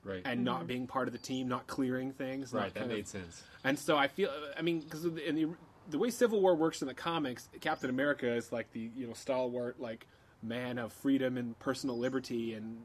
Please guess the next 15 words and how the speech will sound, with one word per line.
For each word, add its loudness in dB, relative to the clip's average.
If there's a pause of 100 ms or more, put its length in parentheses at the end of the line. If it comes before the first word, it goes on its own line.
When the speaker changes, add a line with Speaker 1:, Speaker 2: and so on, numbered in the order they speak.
Speaker 2:
so -8
he 2
doesn't 0
cotton -2
to -10
the -4
idea -4
of -6
everyone -6
having -6
to -8
sign -6
off -8
on -10
something. -10